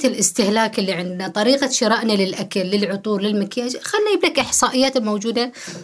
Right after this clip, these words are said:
أنا دايمًا أقول، آه، آه، أقول حق طلبتي هذه في، آه، في مقرر الاستهلاك، أكثر دول تستهلك العطور والمكياج والمياه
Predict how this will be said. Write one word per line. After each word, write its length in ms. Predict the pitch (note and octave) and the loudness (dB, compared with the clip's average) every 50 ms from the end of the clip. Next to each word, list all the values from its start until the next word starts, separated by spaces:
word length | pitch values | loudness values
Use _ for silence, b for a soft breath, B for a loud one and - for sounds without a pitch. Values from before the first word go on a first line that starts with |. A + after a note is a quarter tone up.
| B - | B -2
أنا 400 | G#3+ G3+ G#3 G#3+ G#3 G#3 - - - | 0 0 2 0 0 -4 -8 -8 -4
دايمًا 340 | G#3 A#3 B3+ B3+ B3+ B3+ G#3+ | 0 4 4 6 6 6 4
أقول، 240 | G3 F#3+ G#3 G3+ G#3 | 2 2 2 0 0
آه، 240 | F#3 E3 - - - | 0 -4 -8 -10 -10
آه، 640 | G#3 F#3+ - G#3 G3 - - E3+ - - F3 F3 - - - A3 | -10 -8 -6 -6 -6 -4 -6 -8 -6 -6 -4 -4 -6 -6 -8 -6
أقول 160 | F#3 G#3 G3+ | -4 -2 -2
حق 120 | - G3 | -2 -2
طلبتي 420 | G3 - F#3+ F#3+ A3 G#3+ A3 - F#3 | -2 0 0 0 0 0 -2 -2 -2
هذه 200 | G3 G3 F#3+ F#3 | 0 0 -2 -2
في، 300 | F3+ - F3 E3+ E3+ F3 B B B B B B B B B - - - - | -4 -4 -4 -4 -4 -6 B B B B B B B B B -20 -18 -12 -8
آه، 360 | G3 F3+ E3+ F3 E3+ E3 D#3+ | -4 -2 -2 -2 -2 -2 -4
في 220 | - E3+ - - G3+ | -6 -4 -2 0 2
مقرر 360 | G3 G3 - A3 A3+ A3+ G#3+ | 2 2 2 0 2 2 2
الاستهلاك، 720 | G#3 G3+ G3+ - - - G#3 F3+ G#3 G#3 F#3 E3+ E3+ E3+ b b b b b b b b b b _ _ _ - C4+ | 2 2 2 2 0 0 0 0 2 2 0 0 -2 -6 b b b b b b b b b b _ _ _ -4 -4
أكثر 600 | C4+ C#4+ - - - - A#3+ G#3+ G3 F#3+ F#3 - - - | -4 -4 -6 -10 -4 0 2 2 2 2 0 -2 -4 -8
دول 440 | G3 F3+ F3+ B3 B3 A#3+ G#3 G3 | -4 0 2 4 4 4 4 2
تستهلك 640 | F#3+ - - F#3 - - B3+ A#3+ A#3+ A3+ G3 F#3+ - F#3 | 0 -2 -2 -2 0 0 0 0 0 0 -2 -2 -2 -2
العطور 720 | F3+ E3+ F3+ F#3+ - - G#3+ G#3+ G3 F3+ E3+ E3+ E3+ - _ _ | -2 -2 -2 -4 -4 -4 -2 -2 0 0 -2 -2 -6 -10 _ _
والمكياج 800 | - G#3 A3 A3+ A3+ G3+ F#3 - - - G3 F#3 F#3 F3 E3+ E3+ - F#3+ | 0 2 4 4 4 4 2 0 -2 -4 -4 -2 -2 -2 -4 -4 0 2
والمياه 640 | G#3 A#3+ A#3+ A#3 G#3+ G#3 G3 G3 G3 F#3+ F3 E3 | 4 4 6 6 4 4 2 2 2 2 2 0